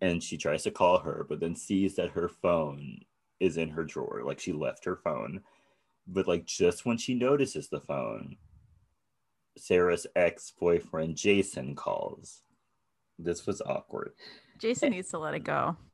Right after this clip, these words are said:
Speaker 1: Oh, please let it go. Like, you live in a
Speaker 2: Please let it
Speaker 1: whole
Speaker 2: go.
Speaker 1: other state. Leave her
Speaker 2: Right.
Speaker 1: alone.
Speaker 2: Leave her alone.
Speaker 1: And so, uh, Rebecca p-,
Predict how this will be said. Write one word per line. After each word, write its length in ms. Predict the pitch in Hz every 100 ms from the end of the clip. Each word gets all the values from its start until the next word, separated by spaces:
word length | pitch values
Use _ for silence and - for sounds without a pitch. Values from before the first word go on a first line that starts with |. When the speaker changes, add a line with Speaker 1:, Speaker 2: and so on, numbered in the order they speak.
| _ - - - - _ _ _ _ _ _
Speaker 1:
Oh, 280 | - 113 104
please 720 | - - 101 98 123 101 80
let 160 | 78 64
it 120 | 62
go. 280 | - 64 -
Like, 220 | - - -
you 140 | 110
live 180 | 131 135
in 100 | 117
a 40 | 85
Speaker 2:
Please 40 |
let 100 | 104
it 20 | 113
Speaker 1:
whole 340 | 107 117 117
Speaker 2:
go. 80 | -
Speaker 1:
other 300 | 107 101 92
state. 760 | - - - - 95 90 -
Leave 340 | 98 98 123 139
her 200 | 202 139
Speaker 2:
Right. 100 | 123
Speaker 1:
alone. 720 | 117 101 120 139 151 143 277
Speaker 2:
Leave 300 | 285 311 370
her 180 | 415 392
alone. 880 | 269 247 226 208 196 190 180 180 254 - _ _ _ _ _ _ _ _ _ _ _
Speaker 1:
And 320 | 107 110 107 101
so, 580 | - 95 92 87 87 - - _ _ _ _ _ _ _ _ _ _ 95
uh, 300 | 90 92 87
Rebecca 800 | 85 78 85 82 95 90 90 87
p-, 60 | -